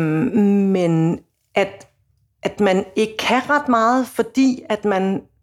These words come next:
tør heller ikke at, at, at bevæge sig så frit, fordi du har et kæmpe sår i maven. Øhm, og det vil sige, du har egentlig også brug for, ikke bare at ligge på langs, men du har faktisk brug for rigtig meget hvile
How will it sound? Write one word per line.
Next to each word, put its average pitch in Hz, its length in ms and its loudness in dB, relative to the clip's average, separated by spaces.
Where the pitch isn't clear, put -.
tør 226 240 0
heller 202 360 -2
ikke 180 300 -4
at, 190 220 0
at, 170 220 0
at - 80 -2
bevæge 202 440 0
sig 202 180 -4
så 165 340 0
frit, 214 340 0
fordi 196 320 -4
du 202 120 -8
har 175 120 -6
et - 100 -8
kæmpe 208 260 0
sår - 240 -2
i 180 40 -2
maven. 131 320 -2
Øhm, 165 540 2
og 180 160 -2
det 226 80 2
vil 233 80 2
sige, 226 420 -2
du 214 80 -2
har 262 220 -2
egentlig 196 220 0
også - 200 -8
brug 247 260 0
for, 175 420 0
ikke 240 220 -2
bare 170 280 -2
at 196 60 -2
ligge 180 260 -2
på 170 100 -6
langs, 180 440 -2
men 202 80 -2
du 180 80 0
har - 40 -8
faktisk 226 280 -2
brug 233 160 0
for - 120 -10
rigtig 190 220 -4
meget 175 240 0
hvile 156 480 -4